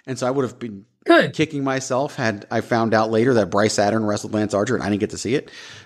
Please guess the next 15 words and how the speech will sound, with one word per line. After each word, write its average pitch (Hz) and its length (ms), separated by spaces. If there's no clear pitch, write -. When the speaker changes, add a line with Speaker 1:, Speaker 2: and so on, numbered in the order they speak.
Speaker 1:
'cause 107 120
I 87 60
support 110 460
him, 131 320
just 110 200
like 98 160
all 92 140
the 101 120
other 104 120
talent 101 280
that 104 80
worked 98 220
on 95 120
Dark. 95 300
Um, 104 500